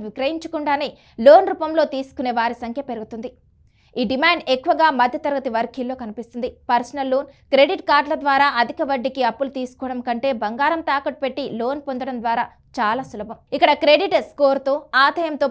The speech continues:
పని ఉండదు, ఎలాంటి రిస్క్ ఉండదు. మీ బంగారాన్ని బట్టి, దాని విలువను బట్టి లోన్ వస్తుంది. బంగారం రేటు పెరుగుతున్నందున లోన్ ఇప్పుడు ఒకప్పటి కంటే ఎక్కువే వస్తుంది. అత్యవసర సమయాల్లో, ముఖ్యంగా ఆసుపత్రిలో చేరినప్పుడు, పిల్లల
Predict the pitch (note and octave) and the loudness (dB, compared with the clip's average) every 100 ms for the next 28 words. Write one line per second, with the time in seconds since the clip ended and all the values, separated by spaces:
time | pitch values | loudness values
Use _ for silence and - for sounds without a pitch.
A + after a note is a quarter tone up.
0 | B3+ A#3+ A#3+ A3+ A#3 - - A3 C4 E4 | -2 -6 -8 -10 -12 -14 -8 -2 -2 -2
1 | E4 D4 D4 D4 A#3 A#3+ A#3 _ _ - | -2 -4 -6 -8 -8 -8 -10 _ _ -2
2 | B3+ G#3 C4+ F#4 F4+ F4 D#4 D4+ D#4 F4 | 2 4 2 2 0 0 0 -2 -2 0
3 | C#4 B3 G#3+ B3 D4+ C4+ C4 C#4+ A#3 C4 | 0 0 -4 -4 -4 -4 -2 -4 -4 -4
4 | C4 A3 - A#3 - _ _ - A#3 C4 | -6 -12 -10 -10 -10 _ _ 0 2 2
5 | C#4+ C4+ A#3+ B3+ C4+ C4+ B3 C#4 D4 C4+ | -2 -4 -2 -2 -2 -4 -4 -4 -8 -8
6 | B3+ C4 - _ _ A#3 D4+ F#4 F4+ D#4+ | -8 -8 -10 _ _ 6 8 8 2 -2
7 | E4 D4 B3+ A#3+ A3+ D4+ D4+ B3+ D4 - | -2 -2 -4 -4 -2 -4 -2 -4 -4 -4
8 | A3 B3 C#4+ B3+ A3+ A3 A3 - _ _ | -6 -4 -4 -4 -8 -10 -10 -10 _ _
9 | - B3 - D4 D4 C4+ C4 B3 C#4 C4 | -2 -2 2 -2 0 -4 -2 -4 -2 -2
10 | C#4+ C4+ B3 - C4 C4 - _ _ A#3+ | -2 -4 -6 -10 -6 -6 -6 _ _ 2
11 | D4+ - F4 D#4+ D#4 C#4+ C#4+ C4+ C#4 C4+ | 2 0 -4 0 2 2 2 0 0 -4
12 | C#4 D4+ C4+ A#3 C4 | -4 -6 -6 -6 -2